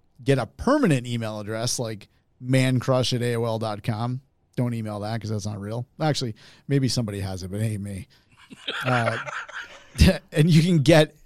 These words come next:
and then you can basically email any one of those fifteen million people that were on the internet at the time. And interestingly, by the end of nineteen ninety-seven, A O L Mail was the biggest email provider on the block,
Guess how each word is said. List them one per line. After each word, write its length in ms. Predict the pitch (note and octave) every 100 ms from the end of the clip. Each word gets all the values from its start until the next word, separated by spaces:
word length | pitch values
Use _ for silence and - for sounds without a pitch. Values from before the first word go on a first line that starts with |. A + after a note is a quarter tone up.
| -
and 540 | E3+ F#3 F3 D#3 D#3+
then 140 | F#3 A3+
you 100 | G#3+
can 140 | F3
basically 420 | D#3 F3 D3+ D3+ D#3+
email 340 | G#3+ F#3 C3 C#3
any 160 | D#3+
one 200 | F3 D#3+
of 80 | E3
those 200 | D3+ D3+
fifteen 480 | - E3 - E3 D3
million 280 | D#3 D3+ C3
people 300 | F#3+ D#3 C3+
that 80 |
were 160 | B2+ B2+
on 220 | C#3+ E3 D3+
the 100 | F#3+
internet 280 | B3 A2+
at 200 | G#2 G#2+
the 60 | G#2+
time. 320 | B2 G#2 G2 - _ _ _
And 80 | B2+
interestingly, 540 | E3 G#3 - D3 C3+ B2+
by 200 | C3 C#3
the 140 | C#3+
end 140 | F3+
of 80 | F3+
nineteen 300 | E3 E3 E3
ninety-seven, 600 | D#3 C#3 A#2 D3+ F3+ C3 C#3+
A 100 | F3
O 80 | F3+
L 140 | F3+
Mail 280 | C#3+ D#3+ E3
was 200 | C3+ A#2+
the 160 | C#3 B2 G2+ - -
biggest 560 | D3 D#3+ F#3 - - - _ D#3
email 280 | F3 E3 C#3+
provider 460 | C#3+ B2+ C#3+ C#3
on 100 | C3
the 60 | A2
block, 520 | G#2+ B2 C3+ F2+ -